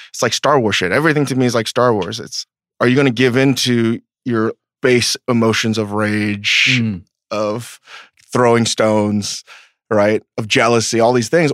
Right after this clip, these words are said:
Speaker 1: or are you gonna be patient and you're gonna let these emotions go through first until you
Speaker 2: Mm-hmm.
Speaker 1: have some perspective?
Speaker 2: Mm-hmm.
Speaker 1: And yeah, you're right. We're in a time and place right now where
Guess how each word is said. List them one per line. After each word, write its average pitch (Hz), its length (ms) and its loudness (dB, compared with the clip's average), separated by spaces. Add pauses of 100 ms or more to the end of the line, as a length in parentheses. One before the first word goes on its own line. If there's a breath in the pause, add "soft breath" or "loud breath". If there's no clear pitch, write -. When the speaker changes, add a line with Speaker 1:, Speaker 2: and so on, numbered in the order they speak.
Speaker 1:
or 127 140 4
are - 20 4
you 131 180 4
gonna 127 220 2
be 117 100 -2
patient - 520 -6 (100)
and 117 200 0
you're 120 80 2
gonna 120 200 2
let 113 240 0
these 117 180 -2
emotions 110 840 -2 (360)
go 139 180 4
through 139 260 0
first 123 640 0
until 120 240 0
you 127 120 2
Speaker 2:
Mm-hmm. 113 80 -2
Speaker 1:
have 123 160 -2
some 117 240 0
perspective? - 540 -6
Speaker 2:
Mm-hmm. 107 320 -6 (460 loud breath)
Speaker 1:
And 190 220 2
yeah, 214 140 4
you're 147 160 2
right. 175 200 2
We're 147 220 2
in 143 60 2
a 139 80 4
time 156 280 0
and 143 100 2
place 139 300 0
right 131 220 2
now 113 200 2
where 110 360 0